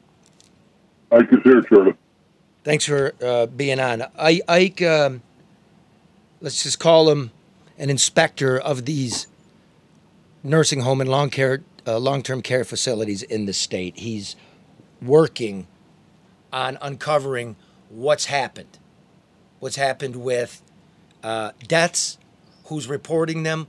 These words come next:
Speaker 2: who's not, what happened to the wards of the state, you know, the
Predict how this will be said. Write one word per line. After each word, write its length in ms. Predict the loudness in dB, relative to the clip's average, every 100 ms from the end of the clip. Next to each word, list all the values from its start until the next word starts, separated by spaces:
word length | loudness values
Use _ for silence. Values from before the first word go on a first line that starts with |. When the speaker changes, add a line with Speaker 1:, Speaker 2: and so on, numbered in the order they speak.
| _
Speaker 2:
who's 300 | -16 -12 -10
not, 400 | -6 -4 -4 -6 -10 _
what 160 | -6 -2
happened 280 | -2 -4 -8
to 80 | -10
the 100 | -8
wards 420 | -2 0 0 -2
of 140 | -8
the 100 | -4
state, 580 | -4 0 0 -2 -4 -16 _ _ _ _
you 100 | -6
know, 160 | -4 -4
the 240 | -4 -8